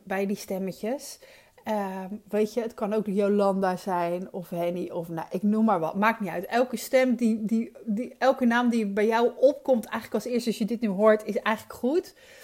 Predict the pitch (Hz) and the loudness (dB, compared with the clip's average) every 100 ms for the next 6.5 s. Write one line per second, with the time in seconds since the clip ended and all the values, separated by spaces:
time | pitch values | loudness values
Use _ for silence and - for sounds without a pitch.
0 | - - - - 254 247 247 247 269 233 | -20 -20 -20 -10 -4 -4 -4 -2 -2 0
1 | 285 330 285 220 285 294 277 262 - 233 | 0 0 0 -2 2 2 4 0 -4 -4
2 | 277 269 254 240 247 247 233 208 262 262 | -2 0 0 0 0 -2 -4 -2 -2 -2
3 | - 202 214 247 226 226 233 - 233 214 | -6 -6 -4 -6 -2 0 -2 -4 -6 -4
4 | 214 240 247 220 208 208 226 214 - - | -4 -6 -4 -6 -6 -8 -8 -8 -8 -6
5 | 214 208 233 208 190 208 294 330 214 - | -4 -4 -4 -6 -6 -4 -4 -4 -8 -8
6 | 175 185 - 208 294 | -6 -6 -4 -4 -4